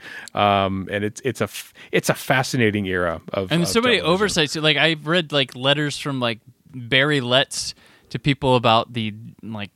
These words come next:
Speaker 2: drapery stuff for, like, background from behind windows when they shoot
Speaker 1: Yeah.
Speaker 2: inside, and be like, "These were all cracked. Who pays attention to these? Like,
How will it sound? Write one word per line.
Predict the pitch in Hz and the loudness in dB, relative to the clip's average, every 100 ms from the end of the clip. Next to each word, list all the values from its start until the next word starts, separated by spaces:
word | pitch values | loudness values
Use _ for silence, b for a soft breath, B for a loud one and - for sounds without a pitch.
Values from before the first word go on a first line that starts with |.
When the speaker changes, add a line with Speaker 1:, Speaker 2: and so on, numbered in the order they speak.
| _ | _
Speaker 2:
drapery | 123 123 135 143 143 131 | -4 4 4 4 2 0
stuff | 117 - 127 120 | 0 2 2 2
for, | - 117 | -2 -2
like, | 110 104 104 | -2 -2 -2
background | 113 123 - 120 113 110 104 - - 110 | 0 0 2 4 4 2 -2 -8 -14 -8
from | - 123 | -2 0
behind | 113 131 127 | 0 2 0
windows | 107 117 127 131 135 139 | 2 2 4 4 2 0
when | 135 | -4
they | 131 | -2
shoot | - | 0
Speaker 1:
Yeah. | 123 127 | 2 4
Speaker 2:
inside, | 120 143 139 139 | 4 4 4 2
and | 139 | 2
be | 135 | 0
like, | 131 131 - b b b b b b | 2 2 0 b b b b b b
"These | - 320 277 | -2 0 0
were | 269 | 0
all | 262 254 | 2 0
cracked. | 233 - 277 285 285 277 - - - _ - | -2 -6 0 2 2 2 -4 -10 -12 _ -2
Who | 311 | -2
pays | - 294 277 | 2 2 2
attention | 247 269 302 - 269 | 0 2 2 2 -4
to | 277 | 0
these? | 294 294 285 285 226 | 4 6 4 2 2
Like, | 202 | -2